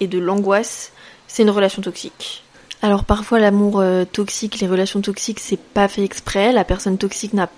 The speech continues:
pas forcément envie d'être toxique, c'est pas forcément voulu, et parfois la personne qui est toxique dans le couple a en fait des,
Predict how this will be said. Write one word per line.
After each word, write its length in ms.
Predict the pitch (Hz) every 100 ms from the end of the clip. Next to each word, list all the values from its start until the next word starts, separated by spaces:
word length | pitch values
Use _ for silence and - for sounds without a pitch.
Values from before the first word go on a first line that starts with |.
| -
pas 220 | 190 196
forcément 460 | 196 170 190 190 -
envie 300 | 196 190 190
d'être 200 | 175 165
toxique, 420 | 175 180 - 226
c'est 120 | -
pas 240 | 165 165 165
forcément 440 | - 233 180 165
voulu, 380 | 180 220 185 254 - - - - -
et 140 | - 202
parfois 920 | - - 247 - - - 185 190 254 -
la 220 | 190 185 175
personne 420 | 202 214 247 240
qui 100 | 220
est 120 | 185
toxique 500 | - 214 - 226 202
dans 140 | 196
le 120 | 190 175
couple 540 | - - 262 262 -
a 120 | - 190
en 100 | 185
fait 360 | 220 220 - -
des, 380 | 190 175 170